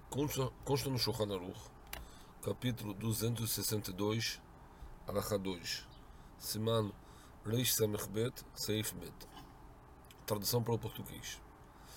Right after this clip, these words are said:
A pessoa deve esforçar-se para que tenha roupas agradáveis para o Shabbat e que fique alegre na vinda do Shabbat, como se estivesse saindo para receber um rei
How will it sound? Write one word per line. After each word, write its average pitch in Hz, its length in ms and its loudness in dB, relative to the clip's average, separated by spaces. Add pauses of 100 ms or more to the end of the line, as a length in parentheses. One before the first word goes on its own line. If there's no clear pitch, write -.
(400)
A 107 60 4
pessoa 113 520 4 (520)
deve 127 260 12
esforçar-se - 640 4 (520)
para 110 120 8
que - 80 0
tenha 123 200 6
roupas 135 340 6
agradáveis 107 560 6
para 104 160 2
o 104 40 2
Shabbat - 520 -2 (880)
e 117 80 2
que 113 140 0
fique 135 280 4
alegre 123 580 10
na 104 160 4
vinda 113 260 2
do 104 100 0
Shabbat, 85 340 2 (840)
como 123 200 2
se 117 120 2
estivesse 113 300 4
saindo 123 480 4
para 113 160 4
receber 110 300 0
um 120 140 2
rei 98 300 0